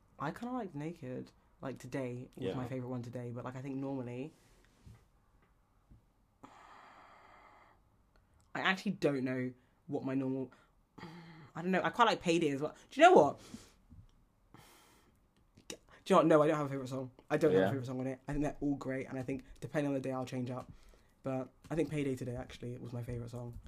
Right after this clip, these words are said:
Speaker 2: Nah, that makes sense, that makes sense. It's a good album. Like, I feel like it's one of the ones where, you know, you don't need to take as much time to, like,
Speaker 1: Yeah.
Speaker 2: go through it all, but, like, it
Speaker 1: It's not
Speaker 2: just
Speaker 1: heavy listening,
Speaker 2: Yeah, but it's just,
Speaker 1: but
Speaker 2: it's
Speaker 1: it's
Speaker 2: just good.
Speaker 1: enjoyable, it's fun listening,
Speaker 2: Yeah, man.
Speaker 1: and it is good, like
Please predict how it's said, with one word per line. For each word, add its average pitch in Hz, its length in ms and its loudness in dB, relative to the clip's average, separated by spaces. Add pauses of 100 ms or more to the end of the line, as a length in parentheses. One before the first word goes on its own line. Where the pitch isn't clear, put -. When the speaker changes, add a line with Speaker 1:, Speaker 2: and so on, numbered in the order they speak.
Speaker 2:
Nah, 78 180 -6
that 80 140 -6
makes 76 180 -12
sense, 73 260 -10
that 73 120 -10
makes 71 220 -14
sense. - 360 -14 (380)
It's 95 100 -6
a 104 40 2
good 113 120 6
album. 80 380 4
Like, 67 260 -4
I 90 60 -4
feel 113 120 4
like 95 60 6
it's 98 80 0
one 101 140 2
of 87 40 2
the 90 60 -4
ones 90 160 0
where, 82 200 -4 (800)
you 107 120 -8
know, 113 140 4
you 104 120 4
don't 123 140 8
need 113 120 2
to - 60 -10
take 107 140 2
as 98 80 2
much 92 200 4
time 107 340 2 (320)
to, 104 80 4
like, 90 80 8
Speaker 1:
Yeah. 156 160 6
Speaker 2:
go 98 100 4
through 104 200 2
it - 20 2
all, 101 120 4
but, 92 100 8
like, - 140 6
it 95 100 2
Speaker 1:
It's 104 80 4
not 107 100 10
Speaker 2:
just 160 100 4
Speaker 1:
heavy 160 240 6
listening, 139 340 0
Speaker 2:
Yeah, 85 220 4
but - 100 -8
it's 104 120 -2
just, 104 120 -2
Speaker 1:
but 147 100 2
Speaker 2:
it's 120 60 4
Speaker 1:
it's 120 60 -2
Speaker 2:
just 156 160 6
good. 156 40 2
Speaker 1:
enjoyable, 147 380 6
it's - 140 -6
fun 147 220 0
listening, 127 420 -4
Speaker 2:
Yeah, 80 160 -6
man. 73 260 -10
Speaker 1:
and 139 180 0
it - 80 -6
is 139 220 0
good, 127 320 -6
like 131 320 -8